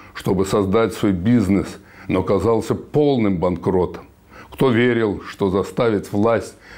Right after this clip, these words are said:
проводить выборы честно, но столкнулся с полицейскими дубинками и хамством чиновников. Это против вас вводятся новые налоги и поборы, пенсионные и мусорные реформы.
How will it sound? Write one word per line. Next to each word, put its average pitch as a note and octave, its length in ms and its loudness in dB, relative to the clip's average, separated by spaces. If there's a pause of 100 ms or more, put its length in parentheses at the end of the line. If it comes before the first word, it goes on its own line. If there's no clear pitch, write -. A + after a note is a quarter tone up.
проводить G#2+ 480 2
выборы A2 360 2
честно, A#2 640 0 (300)
но G2 160 2
столкнулся B2 680 0
с - 100 -6
полицейскими A2+ 840 0
дубинками G#2 760 2 (260)
и B2 100 0
хамством G2+ 580 -2
чиновников. F2+ 720 -2 (520)
Это G#2+ 200 0
против B2+ 440 0
вас G2 560 -2 (340)
вводятся F#2 540 0
новые G2 340 2
налоги G2 520 0
и F2+ 100 0
поборы, G2+ 640 0
пенсионные G#2+ 720 0
и G2 40 0
мусорные G2+ 540 -2
реформы. G#2+ 600 -2